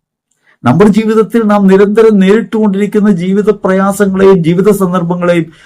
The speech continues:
ക്രിസ്തുവിൽ പരിശോധിക്കാനും തിരിച്ചറിയാനും കഴിയുമ്പോഴാണ്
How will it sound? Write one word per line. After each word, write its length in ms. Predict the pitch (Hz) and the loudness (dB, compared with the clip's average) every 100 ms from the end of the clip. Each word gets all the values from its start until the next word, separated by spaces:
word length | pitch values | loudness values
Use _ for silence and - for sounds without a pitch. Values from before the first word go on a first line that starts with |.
| _ | _
ക്രിസ്തുവിൽ 520 | 185 170 - 240 247 | -8 -8 -4 0 0
പരിശോധിക്കാനും 840 | 240 208 190 190 220 202 226 226 220 208 | 0 0 0 2 0 0 0 0 0 0
തിരിച്ചറിയാനും 800 | 196 214 247 240 233 226 220 214 214 _ _ - | 0 0 2 0 0 -2 -2 -4 -6 _ _ -2
കഴിയുമ്പോഴാണ് 960 | 165 214 285 277 240 170 147 139 139 | 2 2 2 2 0 2 -2 -4 -10